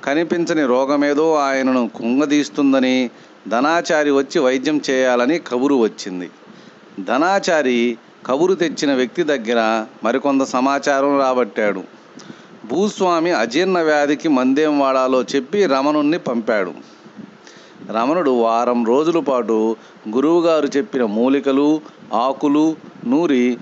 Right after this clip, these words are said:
గుళికలు చేసి భూస్వామికి ఇవ్వసాగాడు. ఆయనకు తగ్గినట్లే తగ్గి తిరిగి రోగం తిరగబెట్టింది. రమణుడికేమీ పాలుపోలేదు. ఈసారి రాఘవుడు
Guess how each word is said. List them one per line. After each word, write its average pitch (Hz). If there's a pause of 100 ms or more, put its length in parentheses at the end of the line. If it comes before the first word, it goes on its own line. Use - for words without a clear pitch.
(280)
గుళికలు 156 (120)
చేసి 117 (300)
భూస్వామికి 160
ఇవ్వసాగాడు. 98 (800)
ఆయనకు 156
తగ్గినట్లే 160
తగ్గి 135 (340)
తిరిగి 180
రోగం 143
తిరగబెట్టింది. 110 (760)
రమణుడికేమీ 151
పాలుపోలేదు. 110 (720)
ఈసారి 120 (380)
రాఘవుడు 117